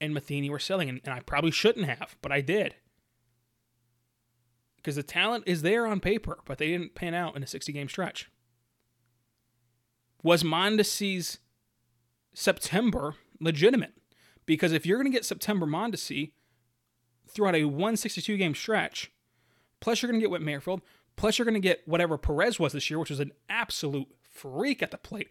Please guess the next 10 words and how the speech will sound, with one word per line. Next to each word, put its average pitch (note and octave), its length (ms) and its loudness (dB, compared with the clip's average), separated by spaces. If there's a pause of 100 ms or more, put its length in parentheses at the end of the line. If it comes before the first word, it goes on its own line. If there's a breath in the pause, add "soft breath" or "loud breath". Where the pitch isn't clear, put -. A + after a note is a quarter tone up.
(260 soft breath)
He A#3+ 160 -2
was C#4 180 2
on D#3 140 -2
an D3+ 80 0
absolute D#3+ 400 -4 (200)
hot B3 200 -2
streak D#3+ 280 -4 (120)
all A#3 240 6
year D#3+ 220 4
long. E3 360 -2